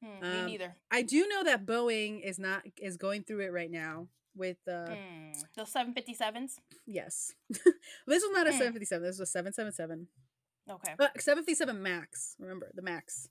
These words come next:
Speaker 2: Um,
Speaker 1: Hmm.
Speaker 2: so the origin of the flight was Kuala Lumpur International Airport, which is Malaysia's main international airport. So they were flying out of Malaysia.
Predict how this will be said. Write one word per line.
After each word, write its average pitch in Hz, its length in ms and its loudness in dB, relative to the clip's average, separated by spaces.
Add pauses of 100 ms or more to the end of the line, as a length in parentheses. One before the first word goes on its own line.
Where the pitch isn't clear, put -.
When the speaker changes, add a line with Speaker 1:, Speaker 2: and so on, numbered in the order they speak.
(640)
Speaker 2:
Um, 190 560 0
Speaker 1:
Hmm. 202 200 -12 (420)
Speaker 2:
so 233 520 4
the 254 180 -2
origin 285 360 8
of 359 40 4
the 320 80 4
flight 226 300 2
was 202 180 -2
Kuala 208 480 0
Lumpur 190 560 0
International 180 480 -6
Airport, 190 460 -6
which 190 160 -8
is 180 100 -8
Malaysia's 175 560 -2
main 175 360 -4
international 165 520 -6
airport. 165 380 -4
So 185 60 -8
they 175 100 -4
were 175 100 -4
flying 175 300 -4
out 165 260 -4
of 175 160 -8
Malaysia. 165 640 -6